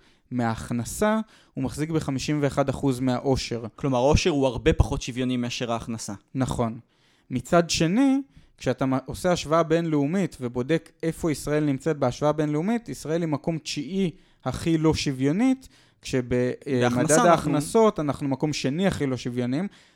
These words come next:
Speaker 1: אז בהשוואה בינלאומית מצבנו טיפה יותר טוב מאשר, אה, בהכנסות.
Speaker 2: נראה לי שמה שמסביר את זה, זה פשוט אנחנו מדינה צעירה, אנחנו לא כמו צרפת או אנגליה, שיש לנו כאן משפחות, אה, שושלות כאלה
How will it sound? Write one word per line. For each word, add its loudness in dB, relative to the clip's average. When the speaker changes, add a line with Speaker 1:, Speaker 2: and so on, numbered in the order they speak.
Speaker 1:
אז -6
בהשוואה 2
בינלאומית 0
מצבנו -2
טיפה 0
יותר -2
טוב -4
מאשר, -4
אה, -4
בהכנסות. -8
Speaker 2:
נראה -2
לי 0
שמה 0
שמסביר 0
את 2
זה, 0
זה -8
פשוט -6
אנחנו -4
מדינה 0
צעירה, -4
אנחנו -6
לא -6
כמו -6
צרפת 0
או -2
אנגליה, -4
שיש -10
לנו -6
כאן -8
משפחות, 0
אה, -10
שושלות -4
כאלה -4